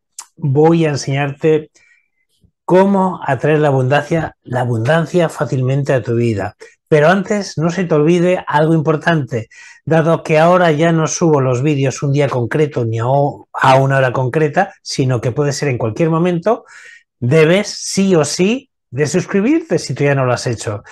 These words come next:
Porque una vez que estás suscrito, cada vez que yo subo un vídeo, YouTube te va a avisar. Ah,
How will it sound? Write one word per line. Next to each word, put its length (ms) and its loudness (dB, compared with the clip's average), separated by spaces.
Porque 480 2
una 160 0
vez 100 2
que 80 -4
estás 220 -2
suscrito, 720 -4
cada 220 4
vez 160 2
que 120 0
yo 120 4
subo 180 2
un 120 0
vídeo, 380 0
YouTube 540 -2
te 80 -2
va 200 0
a 120 -8
avisar. 480 -2
Ah, 280 2